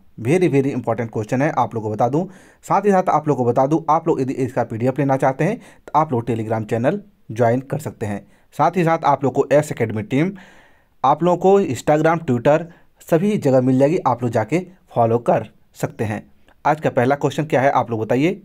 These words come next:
इसका आंसर क्या होगा? राइट आंसर होगा ऑप्शन डी, अप्रैल दो हज़ार आठ में मध्य प्रदेश में मुख्यमंत्री अन्नपूर्णा योजना की शुरुआत की गई थी, यानी प्रारंभ की गई थी। आप लोग को याद रखना, बहुत ही अच्छा क्वेश्चन है।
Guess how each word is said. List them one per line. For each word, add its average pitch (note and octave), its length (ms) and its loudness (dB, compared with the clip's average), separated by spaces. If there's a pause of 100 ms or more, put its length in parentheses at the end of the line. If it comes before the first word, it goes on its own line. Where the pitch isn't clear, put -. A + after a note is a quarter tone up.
इसका C3 220 -2
आंसर A2 240 -2
क्या A#2+ 140 0
होगा? C#3+ 160 2 (340)
राइट D3+ 260 2
आंसर C#3 200 2
होगा B2 160 4
ऑप्शन A#2 340 -2
डी, A2+ 220 -4 (400)
अप्रैल F3 400 2
दो D3+ 140 0
हज़ार B2+ 340 2
आठ C3+ 240 0
में B2 240 0 (280)
मध्य F3+ 220 2
प्रदेश C#3+ 320 0
में D#3+ 60 2
मुख्यमंत्री C3+ 480 0
अन्नपूर्णा A#2+ 580 -2 (420)
योजना D3 320 2
की C3+ 140 -4
शुरुआत B2+ 500 0 (200)
की B2+ 100 -2
गई A2 120 0
थी, D3 120 0
यानी E3 140 0
प्रारंभ A2+ 400 0
की A#2+ 140 -4
गई G#2+ 120 -2
थी। D#3 160 -2
आप A#2+ 200 -2
लोग A2 100 -6
को A#2+ 60 -2
याद A#2 120 2
रखना, C#3 200 0
बहुत G#2 280 -4
ही A2 40 -4
अच्छा G#2 180 -6
क्वेश्चन G#2 320 -10
है। G2+ 120 -10